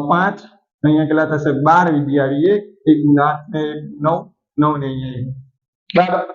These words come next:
હવે નિયમ એના જ. પોઇન્ટ પછી અહીંયા સંખ્યા કેટલી છે? બે.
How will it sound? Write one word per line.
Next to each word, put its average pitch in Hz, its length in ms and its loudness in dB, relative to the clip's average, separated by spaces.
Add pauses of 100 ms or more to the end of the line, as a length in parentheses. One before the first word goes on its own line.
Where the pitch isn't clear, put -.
(160)
હવે 170 120 6
નિયમ 208 400 2
એના 190 200 2
જ. 131 40 -2 (320)
પોઇન્ટ 226 340 4
પછી 220 240 0
અહીંયા 214 200 -2
સંખ્યા 202 280 -4
કેટલી 170 200 0
છે? 151 140 2
બે. 147 220 6